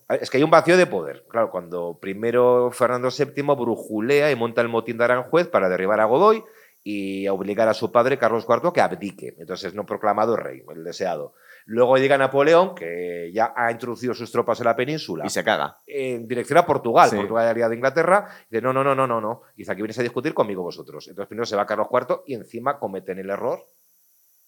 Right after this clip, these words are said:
Speaker 1: enorme. Les dice que quedamos en Bayona, el País Vasco francés.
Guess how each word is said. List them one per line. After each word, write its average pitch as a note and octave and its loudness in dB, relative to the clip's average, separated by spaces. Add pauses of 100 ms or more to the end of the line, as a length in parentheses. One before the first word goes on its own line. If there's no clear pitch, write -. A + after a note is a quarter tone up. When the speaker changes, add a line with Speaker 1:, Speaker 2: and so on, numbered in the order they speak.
(300)
Speaker 1:
enorme. C#3+ -2 (380)
Les A#2 -6
dice C#3 0
que E3 -4
quedamos F3+ 4
en C3+ 2
Bayona, G#2+ 2 (240)
el - -20
País A2+ -4
Vasco A2+ -4
francés. F#2 -6